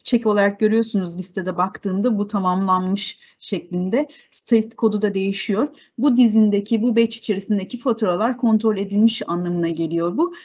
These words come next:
Bu işlem bittikten sonra aslında faturalar export ediliyor. Bir klasöre çıktı olarak sunuluyor. Burada çıktısını, e, verirken aslında export ettiğinde dokümanları,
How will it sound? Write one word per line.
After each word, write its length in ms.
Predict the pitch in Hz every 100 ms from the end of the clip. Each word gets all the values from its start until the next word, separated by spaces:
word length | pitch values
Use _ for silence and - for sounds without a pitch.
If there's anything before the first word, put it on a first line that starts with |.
| _ -
Bu 80 | 330
işlem 400 | 339 339 330 294
bittikten 520 | 285 320 - 349 370
sonra 400 | 359 311 240 226
aslında 580 | 240 240 247 254 302 359
faturalar 580 | - 247 269 262 269 277
export 580 | 233 - - 233 208 190
ediliyor. 540 | 160 165 170 165 190
Bir 280 | 254 254 -
klasöre 560 | 226 214 208 220 202
çıktı 500 | 202 - _ 190 - -
olarak 520 | 180 170 160 160 -
sunuluyor. 500 | - 180 170 170 254 - - _
Burada 220 | 269 285
çıktısını, 800 | - - - 294 - 285 294 302 - _ -
e, 340 | 214 214 220
verirken 420 | 214 226 302 302 254
aslında 580 | 214 - 202 196 196
export 540 | - 208 - - 269 254
ettiğinde 560 | 240 - 233 233 240
dokümanları, 800 | 202 202 208 180 175 170 185 294